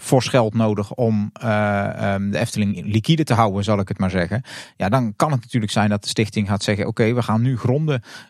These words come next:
eh, verkopen." Dan, eh, maken ze die gronden, eh,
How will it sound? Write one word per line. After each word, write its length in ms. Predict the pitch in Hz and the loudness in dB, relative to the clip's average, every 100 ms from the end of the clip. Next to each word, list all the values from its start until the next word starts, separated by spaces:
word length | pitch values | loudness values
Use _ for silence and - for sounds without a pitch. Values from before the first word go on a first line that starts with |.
| - | -6
eh, 280 | 117 110 | 0 0
verkopen." 560 | 101 107 120 98 - 180 | 0 2 4 2 0 -2
Dan, 340 | 151 117 110 | 0 0 -4
eh, 320 | - 104 98 98 - | -2 0 0 -2 -6
maken 440 | - 120 123 110 | 0 2 2 0
ze 300 | 101 98 95 | -2 0 0
die 160 | 98 98 | -2 -2
gronden, 720 | - 123 110 101 95 92 - | 0 0 2 2 2 0 -2
eh, 120 | 95 | -4